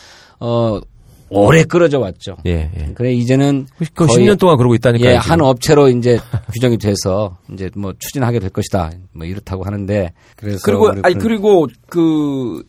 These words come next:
Speaker 3: 이 부분에 대해서 이제 아까 초창기에 잠깐 문제 제기를 하다 넘어가 그 깊게 안 들어갔는데
Speaker 1: 예.
Speaker 3: 어, 관심사병에 대한 관리 문제도
Speaker 2: 음.
Speaker 3: 분명히 다루긴 다뤄야 될 거 아니에요, 이게.
Speaker 2: 네, 네.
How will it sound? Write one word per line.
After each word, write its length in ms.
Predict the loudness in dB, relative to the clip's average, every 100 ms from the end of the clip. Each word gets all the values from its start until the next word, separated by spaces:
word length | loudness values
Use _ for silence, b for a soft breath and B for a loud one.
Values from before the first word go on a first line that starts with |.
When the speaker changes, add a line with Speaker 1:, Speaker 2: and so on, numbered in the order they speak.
| _
Speaker 3:
이 180 | -6 -6
부분에 360 | -4 -2 0
대해서 220 | 0 -2 0
이제 100 | -2
아까 180 | 0
초창기에 440 | -6 -6 -6 -4 -4
잠깐 340 | -4 -4 -2
문제 260 | 0 -2 -2
제기를 840 | -2 -2 -2 0 -2 -2 -2 -4 -6
하다 240 | -8 -2 0
넘어가 280 | 0 -2 -6 -10
그 240 | -8 -8 -10 _ _
깊게 240 | -8 0 2
안 100 | 2
들어갔는데 600 | 0 0 -2 -4 -6 -8
Speaker 1:
예. 180 | -12 -14 -18 B B B B B B -8
Speaker 3:
어, 280 | -2 0 0
관심사병에 1500 | -2 -2 0 2 2 2 2 2 2 0 -2 -2 -2 0 0
대한 200 | 0 0
관리 320 | 0 2 2
문제도 840 | 2 2 2 4 2 0 0 -2 -2
Speaker 2:
음. 100 | 0
Speaker 3:
분명히 220 | 2 2 2
다루긴 320 | 0 -2 -4
다뤄야 300 | -2 0 0
될 140 | -2
거 120 | -4
아니에요, 240 | -6 -6 -6
이게. 140 | -6
Speaker 2:
네, 200 | -6 -6 -6
네. 240 | -8 -8